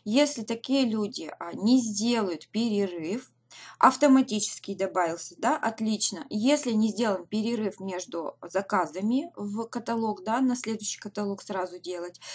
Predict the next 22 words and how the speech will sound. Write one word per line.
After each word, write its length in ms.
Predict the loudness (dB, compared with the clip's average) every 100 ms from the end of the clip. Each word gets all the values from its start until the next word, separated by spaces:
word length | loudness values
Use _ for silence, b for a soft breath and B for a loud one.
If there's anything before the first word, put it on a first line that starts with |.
| B B B -6
то 100 | -4
такой 320 | -2 0 2
шаг 260 | 2 0
считается 600 | -4 -6 -2 -2 -2 -6
пробным 760 | -10 -2 0 2 4 4 2 -8 B B -2
и 120 | 2
можно 420 | 6 6 4 2
забирать 520 | 0 -4 -4 -2 -2 -2
акцию 400 | -6 -6 -8 -8
новичка. 520 | -8 -10 -10 -10 -14 -16
Скажите, 440 | 0 2 2 0
пожалуйста, 560 | -2 0 0 -2 -4 -8
понятно 460 | 0 4 6 4 0
ли 140 | -4
я 180 | -2 -2
вам 180 | 0 0
рассказала? 800 | -2 -4 -6 -4 -4 -6 -8 -12 _ _ _ _ _ -4
Или 240 | 0 2
задайте 520 | 0 0 0 0 -2 -8
вопросы. 600 | -10 -8 -8 -8 -14 -20 _ B B -2
То 100 | 4
есть 260 | 4 4